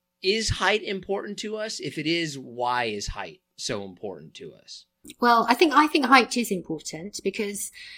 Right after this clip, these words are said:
Speaker 2: we are upright, two-legged mammals, and height is one of the first things you notice about someone.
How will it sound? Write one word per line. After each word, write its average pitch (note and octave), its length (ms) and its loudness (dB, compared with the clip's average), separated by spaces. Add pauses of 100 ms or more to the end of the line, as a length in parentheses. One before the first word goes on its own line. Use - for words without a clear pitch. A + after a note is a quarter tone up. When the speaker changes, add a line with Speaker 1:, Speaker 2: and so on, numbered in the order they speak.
(420)
Speaker 2:
we G#3+ 180 6
are F#3+ 420 4
upright, G#3 840 4 (540)
two-legged G#3 720 4
mammals, F3+ 720 2
and G3 160 4
height - 380 6
is G#3+ 100 -4
one G#3+ 80 0
of G3+ 80 -2
the G3 80 2
first G#3 340 0
things F#3+ 220 0
you F#3 80 0
notice F#3 380 -4
about D#3+ 240 -4
someone. D3+ 380 -12